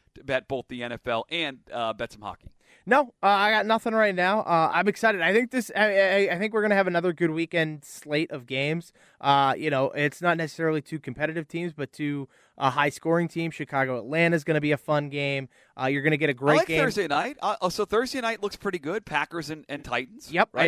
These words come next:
Speaker 1: We're
Speaker 2: agree.
Speaker 1: coming off the win.
Speaker 2: I agree. Uh, you're also gonna get a, a good game out of Dallas, Minnesota in the four P M slot on Sunday. I think that'll be great. Uh, and even K C, K C L A is, is, uh, the Chargers, uh, is, is always a good game. I mean, that was a good game earlier in the season. That's gonna be your Sunday night game.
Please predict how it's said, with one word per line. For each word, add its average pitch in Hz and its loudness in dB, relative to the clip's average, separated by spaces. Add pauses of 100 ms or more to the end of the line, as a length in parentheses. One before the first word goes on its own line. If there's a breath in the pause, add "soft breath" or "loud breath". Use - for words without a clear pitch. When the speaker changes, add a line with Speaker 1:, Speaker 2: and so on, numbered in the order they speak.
Speaker 1:
We're 135 -12
Speaker 2:
agree. 160 2
Speaker 1:
coming 208 4
off 226 -4
the 131 -6
win. 175 -8
Speaker 2:
I 170 2
agree. 170 0
Uh, 165 4
you're 160 4
also 170 0
gonna 175 0
get 170 2
a, 151 2
a 151 0
good 147 -2
game 151 0
out 139 0
of 131 2
Dallas, 143 0
Minnesota 151 2
in 175 4
the 139 0
four 156 2
P 180 -6
M 175 0
slot 175 0 (320 soft breath)
on 165 2
Sunday. 185 4
I - 4
think 131 2
that'll 139 0
be 160 -4
great. 160 0 (260 soft breath)
Uh, 156 4
and 233 2
even 311 0
K 294 4
C, 269 -2
K 262 2
C 262 -2
L 226 2
A 139 2
is, 170 2
is, 165 -2
uh, - 0
the 143 -4
Chargers, 143 0
uh, 143 -4
is, 160 0
is 180 2
always 185 4
a 139 -10
good 127 -8
game. 113 -8
I - -18
mean, 151 2
that 165 4
was 165 4
a 135 -12
good 175 2
game 185 2
earlier 170 4
in 160 2
the 151 -2
season. 156 -8
That's 151 0
gonna 156 -6
be 151 -2
your 147 -2
Sunday 143 -4
night 139 -4
game. 139 -4